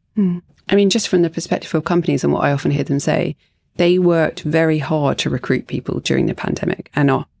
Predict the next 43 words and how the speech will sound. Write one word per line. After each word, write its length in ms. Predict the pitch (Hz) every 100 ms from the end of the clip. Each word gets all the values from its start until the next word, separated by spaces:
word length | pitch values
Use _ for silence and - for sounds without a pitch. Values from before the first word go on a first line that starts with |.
| -
you 80 | 147
know, 100 | 131
there 120 | 139
were 160 | 143
skills 360 | 131 - 135 131
shortages, 460 | 135 131 - 123 135
like 180 | -
I 20 | 143
mentioned 260 | 131 139
before, 260 | 135 151 143 _ _ _ -
and 240 | 147 147 - _ -
it 100 | 160
took 140 | 170
them, 180 | 156 147
in 300 | 160 151 147
some 160 | 147 170
cases, 280 | - 131 143
many 240 | 147 151
years 180 | 147 143
to 100 | -
fill. 340 | - 165 - - _ _ -
And 340 | 165 170 -
now, 420 | 190 175 147 160 - _ -
even 180 | 180 170
if 60 |
they 140 | 165 165
are 120 | 165
seeing 240 | - 139
some 360 | 139 139 135 147
downturn 500 | - 139 139 143 135
in 60 | 131
demand, 600 | 135 131 139 135 - -
whether 220 | 135 123
it's 120 | 117 -
modest, 260 | 139 131
whether 140 | 139 135
it's 80 |
steep, 200 | - - - _ -
they're 120 | 151
very 540 | 156 - 175 170 160
keen 400 | - - 165 139
to 100 | -
keep 300 | - 165 143